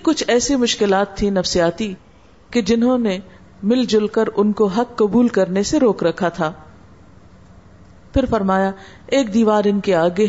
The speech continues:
ہے، ایک پیچھے ہے۔ یہ بھی ایک مثال سے بات سمجھائی گئی۔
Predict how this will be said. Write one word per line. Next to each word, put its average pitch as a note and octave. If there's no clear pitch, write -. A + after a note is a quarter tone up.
ہے، G3+
ایک G#3
پیچھے F#3
ہے۔ E3+
یہ D#4+
بھی D4
ایک B3+
مثال F#3
سے F#3+
بات F3
سمجھائی F3
گئی۔ F3